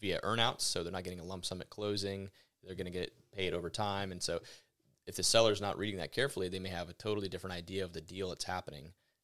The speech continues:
Then they might get under contract, a couple months go by, and then the buyer says, "Hey, you know what? We're gonna back out."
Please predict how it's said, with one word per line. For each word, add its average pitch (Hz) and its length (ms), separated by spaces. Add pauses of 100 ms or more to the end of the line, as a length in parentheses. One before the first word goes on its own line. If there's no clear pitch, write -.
(120)
Then 101 100
they 107 60
might 98 180
get 95 100
under 90 180
contract, 117 680
a - 380
couple 95 180
months 101 220
go 101 140
by, 98 280
and 95 120
then 92 80
the 90 120
buyer 90 320
says, 92 200
"Hey, - 140
you 104 100
know 113 100
what? - 140
We're 107 80
gonna 98 120
back 92 280
out." 92 260